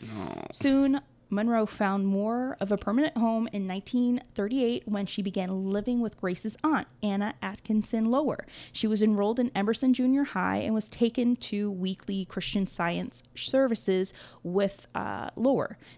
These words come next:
Speaker 2: Now, Monroe was otherwise a mediocre student, but she excelled in writing and contributed to the school's newspaper.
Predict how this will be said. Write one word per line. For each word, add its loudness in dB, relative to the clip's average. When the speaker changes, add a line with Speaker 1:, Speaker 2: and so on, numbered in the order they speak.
Speaker 2:
Now, 0
Monroe 2
was 0
otherwise 4
a -2
mediocre 0
student, 2
but 2
she -2
excelled 0
in 0
writing 2
and -2
contributed -2
to -2
the -2
school's -2
newspaper. -2